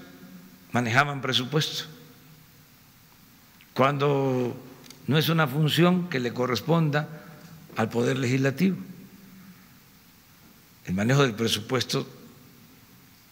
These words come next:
eh, es del Ejecutivo. El Legislativo aprueba el presupuesto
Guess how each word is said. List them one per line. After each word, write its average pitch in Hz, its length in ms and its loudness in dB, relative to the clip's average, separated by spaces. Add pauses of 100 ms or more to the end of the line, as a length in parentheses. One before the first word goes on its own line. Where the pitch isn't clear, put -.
(220)
eh, 95 600 -2
es 117 220 0
del 123 160 0
Ejecutivo. 120 680 0 (1800)
El 113 120 0
Legislativo 117 880 2
aprueba 175 600 2
el 139 120 -2
presupuesto 104 720 -4